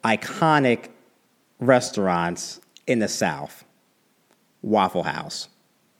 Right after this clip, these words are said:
To be honest with you, I have never been to Waffle House outside of one time in Atlanta.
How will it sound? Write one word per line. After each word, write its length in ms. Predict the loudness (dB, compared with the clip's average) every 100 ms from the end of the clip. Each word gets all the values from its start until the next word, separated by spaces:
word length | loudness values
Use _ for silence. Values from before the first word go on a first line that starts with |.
| _ _
To 80 | 2
be 140 | 4
honest 260 | 6 4 4
with 200 | 2 4
you, 160 | 2 2 -4 -20 _ _ _ _ _ _ _ _ _
I 120 | 0 2
have 260 | 4 2
never 840 | 2 2 2 4 4 4 4 4
been 240 | 4 2 2
to 60 | 2
Waffle 400 | 4 2 2 0
House 380 | 0 -2 -2
outside 340 | -4 -4 -2 -4
of 160 | -2
one 220 | 0 0 0
time 340 | 0 0 0
in 60 | -2
Atlanta. 640 | -4 -4 -4 -4 -10 -18